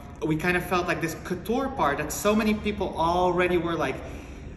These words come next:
asking us about, like, "Where can I, where can I get this?" We really felt like there was, there was something there that, um, that we really wanted to explore. We really wanted to showcase that, um,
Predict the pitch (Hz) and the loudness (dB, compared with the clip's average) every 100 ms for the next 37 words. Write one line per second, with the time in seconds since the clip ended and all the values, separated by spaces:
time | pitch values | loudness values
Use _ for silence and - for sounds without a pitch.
0 | - 175 180 - 170 139 135 139 123 131 | 0 4 4 2 -2 -2 -2 0 0 0
1 | 135 147 170 175 180 165 147 117 147 160 | -2 2 2 2 0 0 2 0 0 -2
2 | 185 185 180 143 165 185 - 123 113 127 | -2 -4 -6 -2 -2 -2 -2 -2 -2 -2
3 | 156 175 185 - 180 170 151 165 160 156 | 0 0 0 -2 -2 -2 -2 0 0 0
4 | 147 - - - - - - - 165 196 | -2 -8 -12 -14 -16 -16 -10 -2 2 2
5 | 196 208 185 180 156 151 175 175 170 160 | 2 0 0 -2 2 2 4 2 2 0
6 | 151 143 143 143 143 156 165 156 190 185 | 0 2 2 0 -2 -2 0 2 4 4
7 | 175 170 - 151 - - - 180 196 151 | 0 -2 -6 -6 -6 -10 -6 0 2 2
8 | 127 120 151 156 196 233 208 208 - 180 | 0 0 -2 2 2 2 0 -2 -4 -6
9 | - 180 185 180 170 156 151 147 139 - | -4 -2 -2 -2 -4 -2 -2 -2 -2 -4
10 | 147 143 143 | -2 -2 -2